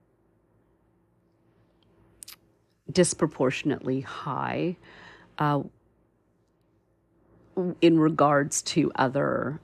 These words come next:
um, people. And what I find so disturbing is that oftentimes,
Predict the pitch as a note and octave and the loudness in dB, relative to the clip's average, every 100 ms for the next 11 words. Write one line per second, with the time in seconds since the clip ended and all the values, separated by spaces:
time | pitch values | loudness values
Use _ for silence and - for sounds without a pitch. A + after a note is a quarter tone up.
0 | - C#3 - - - - - C4+ - - | -4 -2 -2 -6 -10 -12 -6 -4 -2 -4
1 | - _ _ - - _ _ _ _ _ | -8 _ _ -20 -20 _ _ _ _ _
2 | _ _ _ - - E3+ F3 E3 E3+ - | _ _ _ -20 -2 2 4 4 0 -8
3 | - - - - - _ F#3 F#3+ B3+ D4+ | -20 -20 -20 -20 -20 _ -2 2 2 0
4 | - E3+ D#3 D3+ D3 D3 D3 C#3+ - - | 0 0 2 2 0 0 -2 -6 -18 -20
5 | - - _ - - - F3 D#3 D3+ D3 | -20 -20 _ -20 -20 -6 -2 0 2 0
6 | C#3+ C#3 C3 - - _ _ _ _ _ | 0 -2 -2 -4 -8 _ _ _ _ _
7 | _ _ _ _ _ _ _ _ _ _ | _ _ _ _ _ _ _ _ _ _
8 | _ _ _ _ _ _ _ _ _ _ | _ _ _ _ _ _ _ _ _ _
9 | _ _ _ _ _ _ _ - - _ | _ _ _ _ _ _ _ -16 -16 _
10 | _ _ _ _ _ _ _ - D#3 - | _ _ _ _ _ _ _ -6 -6 -8
11 | - F#3 E3 - C#3 C#3 - - D3+ D3 | -4 -2 0 -2 -4 -4 -6 -2 -2 -2
12 | - C#3+ C#3 C3+ - _ _ _ - F#3 | -4 -4 -2 -2 -6 _ _ _ 0 2
13 | F#3+ - F#3+ F#3+ - D3 C3+ B2+ B2 - | 0 2 4 4 2 0 0 2 0 0
14 | D3 - | -2 -6